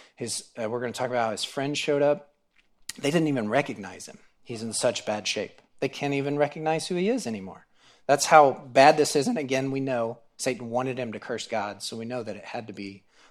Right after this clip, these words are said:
the worst of the worst, uh, conditions. And again, we see Job's profound faith as another example to us in Job two ten.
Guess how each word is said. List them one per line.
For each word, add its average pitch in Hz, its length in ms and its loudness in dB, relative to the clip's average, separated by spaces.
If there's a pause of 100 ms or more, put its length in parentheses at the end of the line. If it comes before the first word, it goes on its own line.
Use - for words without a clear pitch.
the 120 80 -6
worst 123 320 -2
of 104 80 -8
the 104 60 -8
worst, 95 440 -12 (340)
uh, 90 300 -16
conditions. 98 600 -12 (1000)
And 180 180 10
again, 175 480 8 (200)
we 147 100 -2
see 156 160 -2
Job's 139 460 2
profound 123 480 -4
faith 165 320 -6
as 104 120 -10
another 120 300 -4
example 123 440 -8
to 101 200 -12
us - 260 -16
in 113 140 -12
Job 107 240 -4
two 113 180 -10
ten. 135 380 -2